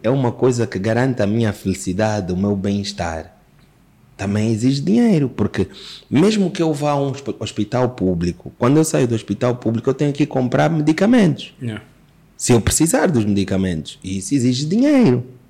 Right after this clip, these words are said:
Speaker 1: Então, as pessoas gostam até de, de, para não soar muito, muito, eh, não chocarem muito com os outros,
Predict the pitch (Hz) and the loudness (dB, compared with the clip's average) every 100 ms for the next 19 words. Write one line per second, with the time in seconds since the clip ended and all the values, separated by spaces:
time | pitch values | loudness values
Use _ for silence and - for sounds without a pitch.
0 | _ _ _ _ _ _ - 175 208 208 | _ _ _ _ _ _ -2 0 0 -4
1 | - - - _ _ _ - 175 - 254 | -14 -20 -20 _ _ _ -4 -2 2 2
2 | 208 208 208 180 180 185 165 151 135 127 | 4 2 2 2 2 2 2 2 2 2
3 | 120 113 131 131 151 160 - 135 143 123 | 0 0 0 2 2 0 0 0 2 0
4 | 123 135 127 113 101 95 82 95 110 127 | 0 0 0 0 0 0 -2 -2 0 0
5 | 123 110 98 92 87 85 - 95 92 90 | 0 -2 -2 -2 -4 -6 -8 -6 -6 -4
6 | 87 - - 104 139 131 120 131 110 107 | -8 -12 -6 0 0 0 -2 -2 -2 -2
7 | 107 113 - 95 92 95 92 90 104 | -2 -4 -6 -6 -4 -2 -2 -4 -10